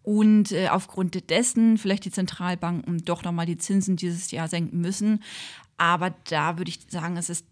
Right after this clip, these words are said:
definitiv zu früh, ähm, darüber zu spekulieren, ob sowas kommt. Kann man vielleicht so als, als Info im Hinterkopf behalten. Aber ansonsten von der aktuellen Lage besteht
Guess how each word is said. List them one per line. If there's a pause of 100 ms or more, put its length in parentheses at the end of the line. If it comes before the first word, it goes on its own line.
(120)
definitiv
zu
früh,
ähm,
darüber
zu
spekulieren,
ob
sowas
kommt.
Kann
man
vielleicht
so
als,
als (460)
Info
im
Hinterkopf
behalten. (320)
Aber
ansonsten
von
der
aktuellen
Lage
besteht